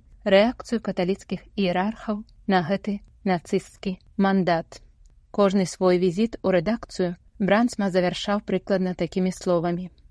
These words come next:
"Мы дасягнулі мяжы. Мы не можам іх абслугоўваць. Наш абавязак канчаткова адмовіцца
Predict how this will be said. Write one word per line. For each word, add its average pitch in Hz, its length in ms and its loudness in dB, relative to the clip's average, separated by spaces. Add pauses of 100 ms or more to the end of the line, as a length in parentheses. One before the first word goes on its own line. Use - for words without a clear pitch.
(120)
"Мы 220 160 4
дасягнулі 196 640 0
мяжы. 185 560 -2 (400)
Мы 202 160 2
не 196 80 2
можам 220 320 2
іх - 320 -2 (160)
абслугоўваць. 180 960 -2 (480)
Наш 196 240 2
абавязак 190 640 0 (300)
канчаткова 220 720 2
адмовіцца 185 720 -4